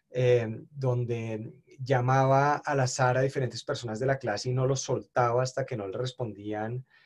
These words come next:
la pregunta. Eh, pero eran estas preguntas que, que te las siguen haciendo para, para llegar al fondo de lo que estás pensando.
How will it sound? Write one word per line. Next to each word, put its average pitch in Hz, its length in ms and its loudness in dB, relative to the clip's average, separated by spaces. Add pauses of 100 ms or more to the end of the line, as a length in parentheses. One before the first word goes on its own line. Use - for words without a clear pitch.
(120)
la 131 140 0
pregunta. 139 720 -2 (560)
Eh, 113 480 -6 (100)
pero 131 180 -2
eran 117 120 -8
estas 135 220 -6
preguntas 123 400 -4
que, 143 340 -2
que 131 120 -6
te - 120 -10
las 107 140 -8
siguen 131 280 -4
haciendo 123 440 -6
para, 135 420 0 (280)
para 127 200 -2
llegar 113 280 -6
al 123 100 -6
fondo 143 400 -2
de 147 60 0
lo 139 60 -2
que - 80 -12
estás - 200 -10
pensando. 139 600 -2